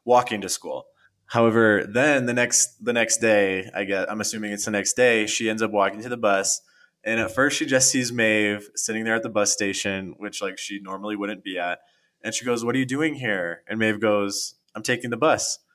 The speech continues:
And then she goes, "We're all taking the bus." And then it pans to the rest of the girls that were in the Breakfast Club.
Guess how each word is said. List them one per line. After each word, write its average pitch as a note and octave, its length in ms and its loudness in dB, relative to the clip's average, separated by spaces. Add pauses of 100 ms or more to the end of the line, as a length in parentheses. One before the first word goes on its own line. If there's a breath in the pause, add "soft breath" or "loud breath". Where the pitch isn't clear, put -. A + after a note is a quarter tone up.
(280)
And A2 120 -4
then A2 80 -4
she A2+ 120 -4
goes, G#2+ 520 -2 (240)
"We're A2+ 160 0
all C3 140 6
taking G#2+ 280 -2
the G2 80 -4
bus." F2+ 500 -4
And A#2 140 -2
then C3 80 4
it - 140 0
pans B2 380 -2
to C3+ 100 -2
the B2 120 -2
rest A2+ 400 0
of A2+ 140 -6
the A#2 80 -6
girls A2 400 -2
that A2+ 100 -4
were A2 120 0
in A2 80 -4
the A2 80 -6
Breakfast G#2+ 360 -2
Club. A2 340 2